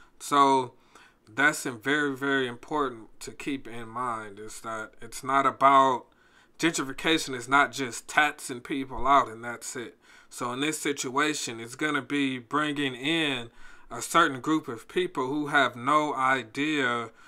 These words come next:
how the people in this community operate. And that's, the people already have animosity towards the politics of the area. It's already a division there.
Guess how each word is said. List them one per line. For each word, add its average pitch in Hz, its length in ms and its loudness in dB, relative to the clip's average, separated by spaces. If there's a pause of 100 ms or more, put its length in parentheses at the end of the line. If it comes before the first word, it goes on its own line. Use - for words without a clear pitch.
(200)
how 143 260 4
the 131 120 -6
people 131 640 -4
in 123 160 -10
this 120 240 -10
community 139 680 -4
operate. 117 720 -2
And 110 300 -14 (460)
that's, 143 440 2
the 127 160 -14
people 185 320 0
already 147 380 4
have 151 380 2
animosity 135 800 0
towards 135 840 -2 (420)
the 120 100 -10
politics 135 840 2 (100)
of 139 180 2
the 131 140 0
area. 135 420 4
It's - 160 -8
already 135 520 2
a 120 80 -8
division 120 680 -4
there. 120 340 -8